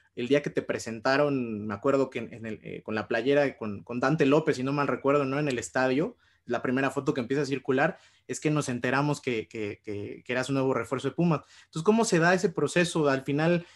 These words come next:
eh, como dices, este, tuviste un buen torneo y eso fue, eh, suficiente para que te volteara a ver la gente que en ese momento era la directiva acá. ¿Y cómo se dio ese proceso? ¿Cómo fue venir para to-, eras joven todavía?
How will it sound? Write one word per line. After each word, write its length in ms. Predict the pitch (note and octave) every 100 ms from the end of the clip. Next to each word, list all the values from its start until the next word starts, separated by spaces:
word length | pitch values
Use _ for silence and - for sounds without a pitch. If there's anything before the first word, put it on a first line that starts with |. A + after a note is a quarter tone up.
| _ -
eh, 40 |
como 220 | - C#3 C#3
dices, 320 | E3 F3 D#3
este, 460 | C3 - B2 A2 _ _ _ _
tuviste 360 | - C#3+ E3 F#3+
un 80 | F#3
buen 140 | F#3
torneo 240 | E3+ E3 E3+
y 100 | D#3
eso 200 | D3+ D#3
fue, 560 | D#3+ D#3 D#3+ C3+ A2 _
eh, 120 | C3 A2+
suficiente 480 | B2 B2 C3+ D3
para 160 | C#3 C3+
que 60 | A#2+
te 120 | B2
volteara 380 | A#2+ A2+ C#3 C#3
a 20 |
ver 140 | C3+
la 80 | B2+
gente 280 | - B2+ -
que 120 | B2
en 80 | A#2+
ese 120 | C3
momento 440 | B2 B2 B2 A#2+
era 100 | A#2
la 140 | A#2 A2+
directiva 420 | A2+ A2 B2+ B2
acá. 320 | A2 D#3 G3+ - - -
¿Y 100 | C#3+
cómo 180 | F3+ G3+
se 160 | F3
dio 100 | E3+
ese 140 | F3+ E3+
proceso? 420 | D3+ E3 E3+ E3+
¿Cómo 380 | E3 F3 D#3+ - - _
fue 300 | - D3+ F3
venir 380 | D3+ C#3+ D#3+ E3
para 280 | C3+ - -
to-, 280 | D#3 A2+
eras 220 | D3+ D#3 -
joven 260 | D#3 D3
todavía? 720 | C#3+ C#3+ C3+ D3+ E3 D3+ C#3+